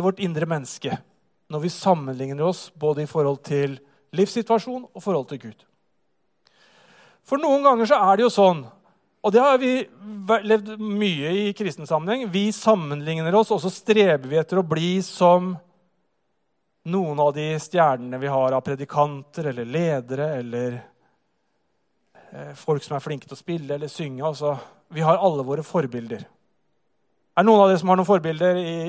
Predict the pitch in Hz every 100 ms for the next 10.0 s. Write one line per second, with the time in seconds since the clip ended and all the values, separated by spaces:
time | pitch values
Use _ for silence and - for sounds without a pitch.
0 | 180 - 170 - 147 156 151 185 262 214
1 | 160 170 156 156 151 160 156 160 - 170
2 | 170 190 208 233 - 170 143 139 135 123
3 | - - - _ - 165 180 156 147 151
4 | 160 151 156 151 160 135 143 151 151 147
5 | 143 156 175 208 262 - _ _ _ _
6 | _ _ _ _ _ _ _ _ _ _
7 | _ _ - 190 247 - 156 165 254 254
8 | 233 156 190 202 151 170 196 208 - _
9 | _ _ _ _ _ _ _ - 254 330